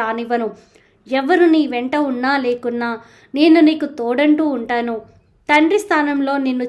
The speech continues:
చేయి పట్టుకొని నిన్ను నడిపిస్తూ ఉంటాను. తండ్రికి పిల్లల మీద ఎప్పుడైనా కోపం ఉంటుందా చెప్పు? అలాగే పిల్లలకి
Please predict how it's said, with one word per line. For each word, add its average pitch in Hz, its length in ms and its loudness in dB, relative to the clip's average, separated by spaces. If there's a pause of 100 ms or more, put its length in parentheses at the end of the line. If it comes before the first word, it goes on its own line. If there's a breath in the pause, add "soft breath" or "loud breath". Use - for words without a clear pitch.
చేయి 262 260 -4
పట్టుకొని 269 480 -6
నిన్ను 240 360 -4
నడిపిస్తూ 262 500 -8 (100)
ఉంటాను. 240 360 -4 (480 loud breath)
తండ్రికి 339 420 2 (100)
పిల్లల 269 280 -2
మీద 294 220 -2 (200)
ఎప్పుడైనా 294 400 0 (120)
కోపం 277 280 -4 (100)
ఉంటుందా 254 360 -4 (140)
చెప్పు? 262 260 -8 (500)
అలాగే 240 380 -4 (180)
పిల్లలకి 311 480 -2